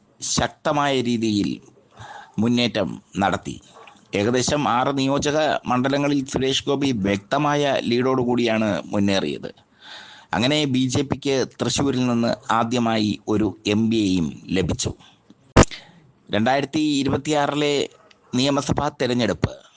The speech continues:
ആ തെരഞ്ഞെടുപ്പിൽ, ആ തെരഞ്ഞെടുപ്പിന് ബി ജെ പിയെ നയിക്കുന്നത്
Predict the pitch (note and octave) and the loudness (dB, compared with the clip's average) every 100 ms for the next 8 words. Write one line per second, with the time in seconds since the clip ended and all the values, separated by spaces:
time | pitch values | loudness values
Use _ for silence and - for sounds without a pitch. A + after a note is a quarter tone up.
0 | _ _ _ _ F#2 A2+ B2 B2+ C#3+ D3+ | _ _ _ _ -2 -2 0 -2 0 0
1 | D3+ C#3 D#2 - _ _ _ G2 A#2+ C#3 | -2 -4 -4 -8 _ _ _ -2 0 0
2 | C3 D3 D#3 - C#3+ G2 - G2 A#2+ B2 | 0 0 0 -2 0 -2 -2 0 0 0
3 | C#3+ C#3 C#3 B2+ B2+ B2+ C#3 C3+ C3 G#2+ | -2 0 0 0 0 0 -2 2 2 0